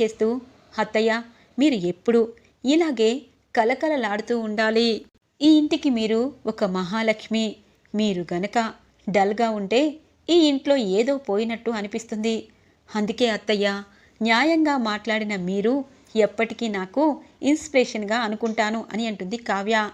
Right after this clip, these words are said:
"చాలు ఆపు, సంవత్సరం పెళ్ళైనా నిన్ను కనీసం కోడలిగా కూడా చూసుకోలేదు, మనిషిగా కూడా అర్థం చేసుకోలేదు. ఇప్పుడు నా గురించి నువ్వు మాట్లాడుతున్నావు" అని చెప్పి అంటారు అపర్ణాదేవి. అత్తయ్య,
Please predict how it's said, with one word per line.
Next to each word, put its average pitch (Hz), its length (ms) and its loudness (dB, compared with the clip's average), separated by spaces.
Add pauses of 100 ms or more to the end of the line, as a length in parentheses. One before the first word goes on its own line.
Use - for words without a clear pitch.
(460)
"చాలు 226 280 4
ఆపు, 208 380 0 (840)
సంవత్సరం 247 600 -2
పెళ్ళైనా 220 640 -2 (200)
నిన్ను 240 240 2
కనీసం 208 560 -4 (360)
కోడలిగా 269 460 4
కూడా 208 240 -2
చూసుకోలేదు, 214 760 -4 (300)
మనిషిగా 208 500 -2
కూడా 220 200 -2
అర్థం 214 280 -4 (100)
చేసుకోలేదు. 214 560 -2 (440)
ఇప్పుడు 220 260 -4
నా 185 120 -4
గురించి 175 380 -6
నువ్వు 254 180 -2
మాట్లాడుతున్నావు" 208 840 -6 (180)
అని 226 200 -2
చెప్పి 220 220 -2
అంటారు 196 380 -6
అపర్ణాదేవి. 208 840 -6 (420)
అత్తయ్య, 214 420 -2